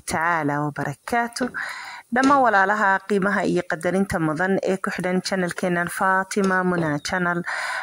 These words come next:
khayr iyo barwaaqo badan ayaan idin rajaynayaa. Meel walba daafaha dunida kala joogtaan iyo xilli walba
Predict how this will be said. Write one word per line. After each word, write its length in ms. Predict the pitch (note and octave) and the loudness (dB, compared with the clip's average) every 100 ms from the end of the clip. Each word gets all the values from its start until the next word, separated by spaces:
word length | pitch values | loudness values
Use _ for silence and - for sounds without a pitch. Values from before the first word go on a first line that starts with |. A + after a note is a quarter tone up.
| - | -6
khayr 720 | - - G3+ G#3+ G#3+ G#3 F#3+ | -4 0 2 4 4 4 2
iyo 220 | - F3+ E3 | 2 0 0
barwaaqo 400 | E3+ D#3+ - D#3+ | -2 -2 -4 -6
badan 320 | D3 D3 - | -4 -4 -2
ayaan 320 | E3+ F3 E3 | -2 0 0
idin 160 | E3 G3 | -2 -2
rajaynayaa. 480 | G3 - A3 A3 G#3+ | -2 0 0 2 2
Meel 160 | F#3 F3+ | 2 0
walba 220 | E3+ F3 | -2 -4
daafaha 400 | E3+ E3 F#3+ F3+ | -2 -2 -2 -2
dunida 240 | F#3 F#3+ F#3+ | 0 0 -2
kala 240 | - F#3 | -4 -6
joogtaan 720 | - F3 - - G#3 G#3 G#3+ | -4 -6 -6 -4 0 0 0
iyo 240 | - D3+ D3+ | 0 0 -2
xilli 380 | - A3 G3 G3 | -2 -2 0 2
walba 440 | F#3 F#3 F3 | 2 0 0